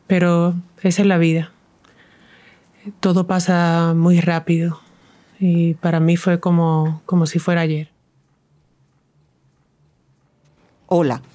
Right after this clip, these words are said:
Speaker 2: soy Silvana Luna y estaré con ustedes descubriendo juntos la fascinante historia detrás de un insólito descubrimiento. El archivo de cuatro artistas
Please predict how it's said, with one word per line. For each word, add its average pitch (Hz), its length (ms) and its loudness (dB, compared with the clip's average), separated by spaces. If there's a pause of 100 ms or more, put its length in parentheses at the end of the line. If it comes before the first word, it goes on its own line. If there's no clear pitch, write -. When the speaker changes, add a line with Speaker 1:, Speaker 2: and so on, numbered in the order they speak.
(340)
Speaker 2:
soy 254 320 0
Silvana 190 500 0
Luna 139 440 0 (120)
y 175 120 2
estaré 175 340 -2
con 220 180 2
ustedes 220 500 -2
descubriendo 180 680 -2
juntos 233 580 0
la 156 100 -2
fascinante 175 580 -2
historia 180 420 -4
detrás 160 380 -4
de 156 100 0
un 160 100 2
insólito 160 580 0
descubrimiento. 143 920 -4 (560)
El 165 140 2
archivo 226 600 0 (360)
de 165 200 0
cuatro 226 400 0
artistas 233 720 -4